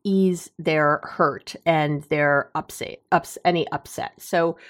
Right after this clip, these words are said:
uh, civility is a reason that people stay friends with exes. And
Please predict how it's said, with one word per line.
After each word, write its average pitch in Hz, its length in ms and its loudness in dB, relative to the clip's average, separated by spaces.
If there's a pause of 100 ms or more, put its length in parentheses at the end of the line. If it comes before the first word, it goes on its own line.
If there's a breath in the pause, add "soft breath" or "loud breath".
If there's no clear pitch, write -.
(300 loud breath)
uh, 170 300 4
civility 214 840 0
is 185 200 2
a 190 80 4
reason 180 580 2 (200)
that 180 240 2
people 170 580 0
stay 175 240 -2
friends 165 560 0
with 165 380 0
exes. 277 680 -2
And 165 520 0